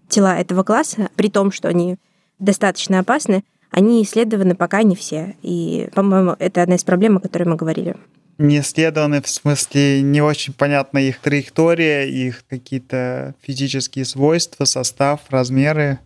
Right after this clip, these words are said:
Speaker 1: Да, то есть идея в том, что когда мы говорим о поиске астероидов в Солнечной системе, то понятно, что легко находить крупные тела и легко находить тела, которые близко. А как только тело небольшого размера и находится далеко,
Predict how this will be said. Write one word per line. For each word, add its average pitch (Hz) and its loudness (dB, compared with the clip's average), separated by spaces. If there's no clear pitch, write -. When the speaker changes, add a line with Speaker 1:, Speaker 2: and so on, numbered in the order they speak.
Speaker 1:
Да, 220 2
то 208 -4
есть 202 -6
идея 233 2
в 233 -6
том, 302 0
что 202 0
когда 190 0
мы 196 4
говорим 202 2
о 202 2
поиске 208 0
астероидов 190 0
в - -8
Солнечной 202 0
системе, 320 0
то 220 0
понятно, 240 0
что - 0
легко 208 0
находить 208 -4
крупные 214 2
тела 165 -2
и 208 2
легко 196 2
находить 220 -2
тела, 190 2
которые 202 0
близко. 170 -2
А - -2
как 190 -8
только 226 0
тело 196 0
небольшого 214 2
размера 180 0
и 196 4
находится 196 0
далеко, 196 2